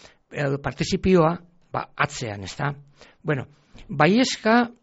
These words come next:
eh, baiezka partizipio mas adiz laguntzailea darabilgun ordena hori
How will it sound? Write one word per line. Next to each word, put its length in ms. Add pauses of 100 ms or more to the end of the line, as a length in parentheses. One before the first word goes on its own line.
(600)
eh, 220
baiezka 580
partizipio 640
mas 220
adiz 220
laguntzailea 600
darabilgun 440
ordena 320
hori 200